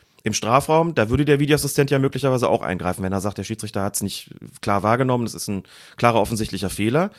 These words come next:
So, hier geht der Ball ins Tor, es hat sich aber ein, ein angreifender Spieler dieser Mauer mehr als einen Meter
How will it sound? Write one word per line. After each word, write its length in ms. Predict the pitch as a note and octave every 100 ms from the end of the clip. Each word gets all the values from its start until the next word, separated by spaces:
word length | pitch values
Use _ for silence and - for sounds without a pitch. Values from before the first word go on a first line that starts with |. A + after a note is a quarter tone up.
| - - _
So, 320 | - G2+ D2+ -
hier 440 | - D#3 A3+ B3+
geht 160 | - D3+
der 80 | C#3
Ball 180 | B2+ B2
ins 220 | F#2+ -
Tor, 440 | - G#2+ B2+ C4+ - _ _ _ _ _ _ -
es 120 | A#2+
hat 140 | C#3
sich 180 | F3 D3+
aber 160 | C3+ C3+
ein, 160 | F#2 G#2 -
ein 280 | - G2 F2+
angreifender 540 | - C3+ D3+ C3 A#2+ G#2+
Spieler 420 | - B2+ F3+ G3+
dieser 320 | B2 C3+ C3+
Mauer 480 | A2 A2 D3 G#3+ B3+ _ _ _ _ _ _ _ _ _ _ _ _
mehr 380 | G#2+ B2 F3 -
als 160 | B2
einen 240 | - B2+ C#3
Meter 460 | A#2 B2 C#3+ C#3+